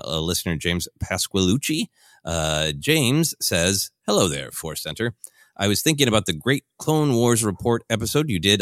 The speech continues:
on Yoda's arc at the end of season six and all the great talk about Force spirits and what they mean. This brought up several questions in my mind. We know Qui-Gon set Yoda on these trials,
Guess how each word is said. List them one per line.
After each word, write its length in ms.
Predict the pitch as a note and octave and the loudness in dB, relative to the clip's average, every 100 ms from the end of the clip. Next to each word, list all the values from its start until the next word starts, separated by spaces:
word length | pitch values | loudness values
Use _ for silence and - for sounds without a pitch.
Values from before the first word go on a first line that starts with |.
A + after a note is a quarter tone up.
| - | 0
on 200 | F2 F2 | -2 0
Yoda's 300 | F2+ G#2+ G2+ | 2 2 0
arc 240 | - G#2+ | 0 -2
at 120 | G#2+ E2+ | -2 -2
the 200 | F2+ - | -2 0
end 300 | F2 F#2 F2+ | 0 0 0
of 300 | F2 E2+ E2 | -2 -2 -2
season 360 | A2 F#2+ F#2 | 0 0 -2
six 300 | - C3+ - | 0 -2 -2
and 80 | G2 | 0
all 80 | G2+ | 0
the 80 | F#2+ | 2
great 220 | A2+ - | -2 -2
talk 260 | A2 G#2+ | -2 -2
about 240 | D#2+ D#2+ - | -2 -4 -4
Force 300 | - A2+ - | 0 2 2
spirits 460 | - G2+ G#2 - - _ _ | -2 0 0 -2 -10 _ _
and 140 | D#2 C#2+ | -10 -6
what 280 | D#2+ F2+ | -4 -4
they 140 | F2 F2+ | 0 0
mean. 380 | D#2+ D2+ D#2 D#2+ _ _ - | 0 -2 -4 -8 _ _ -6
This 160 | - | -4
brought 180 | - G2+ | -2 0
up 180 | A2+ - | 0 -2
several 600 | - - E3+ D3 C3+ D3+ | -4 -2 0 0 -2 -4
questions 540 | - E3 - B2+ C3+ | -2 -2 -2 -2 0
in 100 | C#3 | 2
my 100 | D3 | 2
mind. 420 | D3+ E3 E3+ D#2+ - - - _ - | 4 4 2 -2 -6 -18 -20 _ -2
We 100 | G2+ | 2
know 180 | C#3 C3+ | 2 2
Qui-Gon 420 | B2+ C3 F#2+ G2 | 0 2 2 2
set 260 | - A2 | 2 0
Yoda 440 | D#2+ E2+ G#2+ A2 G#2+ | -2 0 2 4 4
on 180 | E2 F2 | 2 0
these 160 | F#2 | 0
trials, 480 | - C#2 C2 G2+ | -2 -4 -2 -2